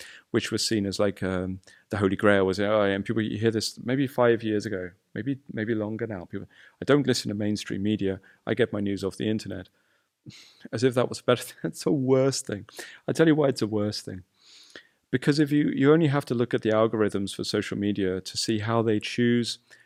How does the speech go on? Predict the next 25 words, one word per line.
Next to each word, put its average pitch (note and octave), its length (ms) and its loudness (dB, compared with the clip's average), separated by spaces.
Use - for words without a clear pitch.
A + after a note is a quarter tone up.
what A#2 260 -2
they G#2 200 0
give B2 300 -2
you, F2+ 220 -6
what A2+ 220 0
you G#2+ 60 0
look A#2+ 220 2
at. G2 140 0
So A#2 100 -2
everybody B2+ 340 2
knows G2+ 280 0
that G2+ 80 -8
what G2 220 -6
you G#2+ 60 -2
search - 380 0
for, E2+ 240 -8
they F#2 100 -4
show A#2 240 2
you. G2 140 0
I'm G2+ 100 -2
sure D#3+ 220 0
by A#2+ 140 2
now G2 140 -2
you've F#2+ 200 -4
noticed, G2 440 -6